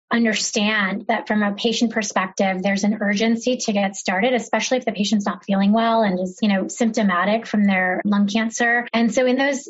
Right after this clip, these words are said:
situations, you know, we can really never go wrong by starting chemotherapy. So we do always have that as an option.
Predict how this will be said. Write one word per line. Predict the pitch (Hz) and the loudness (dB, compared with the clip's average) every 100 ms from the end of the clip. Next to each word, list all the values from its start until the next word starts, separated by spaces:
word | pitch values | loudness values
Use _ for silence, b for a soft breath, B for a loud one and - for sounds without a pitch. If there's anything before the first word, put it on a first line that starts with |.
| - | -6
situations, | - 254 247 233 247 254 226 214 - | -4 0 2 2 2 2 2 0 -4
you | - 240 | -4 0
know, | 226 | 2
we | 233 | 2
can | 226 240 262 | 0 0 2
really | 294 320 | 2 2
never | 277 247 247 | 2 2 2
go | 226 | 2
wrong | 202 202 226 285 | 2 2 2 2
by | 247 | 0
starting | - 226 208 | 0 0 0
chemotherapy. | 202 208 190 196 180 202 220 339 | 0 0 -2 0 0 0 2 0
So | 359 254 | 2 -2
we | 254 | 0
do | 277 285 | -2 0
always | 226 240 247 - | 2 4 2 0
have | - 214 214 | -2 -2 0
that | 208 202 | 0 0
as | 190 | 0
an | 185 | -2
option. | 190 - 175 - 233 | -4 -6 -6 -6 -6